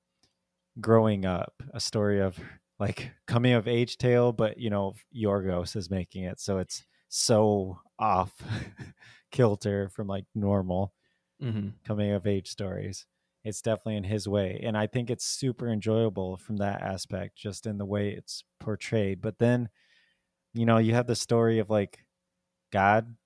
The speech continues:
Speaker 1: <laughs> and,
Speaker 2: Yeah,
Speaker 1: like
Speaker 2: I love how on the nose that is too, like, not even
Speaker 1: <laughs> Yeah.
Speaker 2: shy about it. <laughs> Just calling
Speaker 1: Yeah.
Speaker 2: it out. <laughs>
Speaker 1: And, like, okay,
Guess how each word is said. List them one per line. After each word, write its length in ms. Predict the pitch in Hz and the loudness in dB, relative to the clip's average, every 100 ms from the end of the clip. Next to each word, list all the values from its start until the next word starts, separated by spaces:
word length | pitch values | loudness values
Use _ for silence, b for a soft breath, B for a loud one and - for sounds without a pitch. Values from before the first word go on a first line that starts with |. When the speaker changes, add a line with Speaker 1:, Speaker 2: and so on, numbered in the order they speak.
| _ _ | _ _
Speaker 1:
<laughs> 920 | 113 - - _ _ _ _ _ _ - | 2 2 -4 _ _ _ _ _ _ -2
and, 220 | 98 98 | 0 2
Speaker 2:
Yeah, 80 | 98 | 4
Speaker 1:
like 240 | 95 - - | 2 -2 -8
Speaker 2:
I 60 | 107 | 0
love 180 | 110 | 0
how 240 | 113 107 104 | 2 2 2
on 180 | 117 110 | -2 -2
the 80 | 107 | -2
nose 280 | 107 107 107 | 0 0 -2
that 120 | 101 | -2
is 180 | 107 - | -4 -2
too, 200 | 110 104 | -2 -2
like, 240 | 107 107 - | -4 -8 -10
not 300 | 120 110 110 | -4 -2 0
even 200 | 110 107 | 0 0
Speaker 1:
<laughs> 20 | |
Yeah. 0 | |
Speaker 2:
shy 240 | 110 110 107 | 2 2 0
about 280 | 101 110 113 | -2 -6 -4
it. 140 | 117 | -6
<laughs> 40 | - | -4
Just 300 | 160 135 - | -2 -2 -4
calling 320 | 123 127 113 | 2 4 4
Speaker 1:
Yeah. 40 | 127 | 0
Speaker 2:
it 60 | |
out. 580 | 135 - - _ - 165 | -6 -10 -16 _ -18 -16
<laughs> 300 | 185 190 151 _ _ _ _ | -14 -16 -18 _ _ _ _
Speaker 1:
And, 160 | 120 113 | -12 -4
like, 300 | 113 107 - _ _ _ _ _ _ 117 | -2 -2 -6 _ _ _ _ _ _ -6
okay, 560 | - 104 101 110 - | 0 0 0 -4 -10